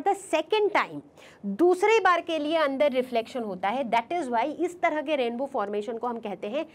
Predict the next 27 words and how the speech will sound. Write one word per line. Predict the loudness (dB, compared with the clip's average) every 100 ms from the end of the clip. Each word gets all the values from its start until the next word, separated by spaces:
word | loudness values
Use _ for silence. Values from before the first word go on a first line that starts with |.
| -20 -8
सेकेंडरी | -4 -2 -2 -2 0 0 0
रेनबो | -2 -2 -4 -4 -4
फॉर्मेशन, | -6 -6 -10 -12 -14 -16 _ _
ठीक | -6
है? | -4 -4 -8 -12 0
बाकी | 2 2 2 2
सारा | 2 2 0
कॉन्सेप्ट | 0 -2 0 0 0
वाइज | 0 2 0 -4
it | -8 -10
still | -6 -2 0
remains | -2 -2 -6 -8 -10
the | -8
same। | -10 -10 -16 _ -20 -8 -4
तो |
चलो | 2 2 4
बच्चों, | 2 4 4
अब | 4 2
एक | 0 2
और | 6 6 6
ऐसे | 2 0
नेचुरल | 0 0 -2 -6
फिनोमिनन | -4 -2 -2 -2 -6
की | -6 -2
बात | 0 0 -2
करते | -6 -4 -6
हैं | -4